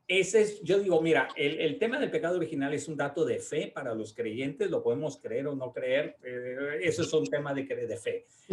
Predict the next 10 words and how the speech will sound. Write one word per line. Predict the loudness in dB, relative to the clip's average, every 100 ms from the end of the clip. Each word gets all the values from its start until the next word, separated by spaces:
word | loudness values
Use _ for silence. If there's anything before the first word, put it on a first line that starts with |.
| 0
Lo | 6 6
que | 6 0
no | 0 0
necesita | 0 -2 -4 -6 -6 -6
ninguna | -4 -4 -4
fe | -4 -4 -4 -4
ni | -4
ninguna | -4 -4 -2 -2
revelación | -2 -4 -10 -14 -8
bíblica | -6 -6 -10 -16